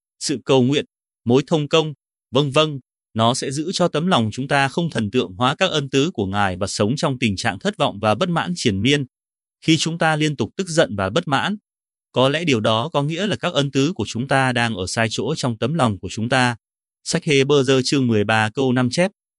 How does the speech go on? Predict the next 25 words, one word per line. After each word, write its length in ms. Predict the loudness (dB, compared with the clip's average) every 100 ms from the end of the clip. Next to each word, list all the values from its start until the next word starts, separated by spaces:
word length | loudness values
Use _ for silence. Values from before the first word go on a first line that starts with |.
| _
"Cách 120 | -4
ăn 120 | -2 -2
ở 180 | -2
của 120 | -2 -2
anh 180 | 0
em 160 | 0 0
phải 200 | -2 -4 -2
cho 180 | -4
không 220 | -2 -2 0
tư 140 | 0
lợi, 240 | 2 2 -2 _ _ _ _
và 260 | -2 2 2
phải 180 | 0 -6 -2
thỏa 180 | -2
lòng 240 | 2 0 2
với 160 | -2
những 160 | 0 -2
gì 160 | 0 2
mình 220 | 2 0
có. 320 | 0 0 -2 -10 _ _ _ _
Vì 160 | 4 6
người 280 | 6 4 2
đã 140 | -2
nói 240 | -2 -2
rằng, 260 | 0 -2 -4